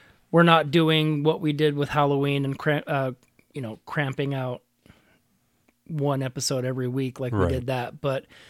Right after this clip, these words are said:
Speaker 1: we will, the next two episodes, this and the next, will be Christmas themed, and then we will get back into
Speaker 2: the new year,
Speaker 1: the new
Speaker 2: regular
Speaker 1: year.
Speaker 2: stuff.
Speaker 1: Uh, I doubt we'll do anything. I don't know if there's any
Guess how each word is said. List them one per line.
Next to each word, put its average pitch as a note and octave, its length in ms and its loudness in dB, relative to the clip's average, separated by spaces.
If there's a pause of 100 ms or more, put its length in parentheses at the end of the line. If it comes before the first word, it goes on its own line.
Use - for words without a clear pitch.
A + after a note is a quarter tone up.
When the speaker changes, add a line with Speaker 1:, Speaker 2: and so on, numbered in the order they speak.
(220)
Speaker 1:
we D3+ 140 2
will, D#3 420 8 (240)
the D#3 160 -2
next D3+ 340 0
two D#3 200 2
episodes, C3+ 480 -2
this C#3+ 220 0
and C#3+ 180 0
the C3+ 60 -2
next, C3 180 -4
will C#3 240 0
be C#3 300 -2 (180)
Christmas D3+ 480 -4
themed, C#3 360 -2
and C3+ 140 -2
then C3 140 -2
we C3+ 100 2
will C3+ 120 2
get C#3 220 -6
back C3+ 280 -4
into C3 500 -4 (880)
Speaker 2:
the G2 80 -2
new F#2 180 -2
year, F#2 360 -6
Speaker 1:
the E3+ 200 4
new E3 140 6
Speaker 2:
regular D#3 320 6
Speaker 1:
year. D#3+ 100 6
Speaker 2:
stuff. F#2 300 0
Speaker 1:
Uh, C#3+ 340 0 (420)
I D3 100 -4
doubt E3 280 4
we'll D#3+ 120 2
do D#3+ 240 4
anything. D3 380 0
I C#3 60 -6
don't D3 180 0
know C#3 120 -2
if C3 60 -6
there's C3+ 200 -2
any C3+ 300 -4